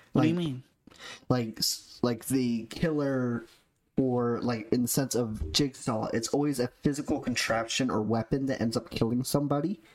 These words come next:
Speaker 1: Mm-hmm.
Speaker 2: Like the slasher thing, um, like in Jigsaw, the head cradle.
Speaker 1: Oh, right. The party hat.
Speaker 2: Or, um,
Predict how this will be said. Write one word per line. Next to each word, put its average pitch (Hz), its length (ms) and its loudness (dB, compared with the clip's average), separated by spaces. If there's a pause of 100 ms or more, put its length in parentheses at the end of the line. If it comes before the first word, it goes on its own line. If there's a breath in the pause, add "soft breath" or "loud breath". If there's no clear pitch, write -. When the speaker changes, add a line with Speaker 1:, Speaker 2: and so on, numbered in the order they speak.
(840 soft breath)
Speaker 1:
Mm-hmm. 139 340 -4 (720 loud breath)
Speaker 2:
Like 120 200 -2 (260)
the 135 160 0
slasher 120 920 0 (300)
thing, 113 500 0 (580 loud breath)
um, 107 480 0 (2000 loud breath)
like 110 140 0
in 180 140 2
Jigsaw, 143 480 0
the - 100 -2
head 165 260 0
cradle. - 400 -2 (1500)
Speaker 1:
Oh, 135 280 0
right. 120 340 -4 (200)
The - 80 -20
party 135 280 -2
hat. 117 280 -10 (1000 loud breath)
Speaker 2:
Or, 117 540 0
um, 117 540 0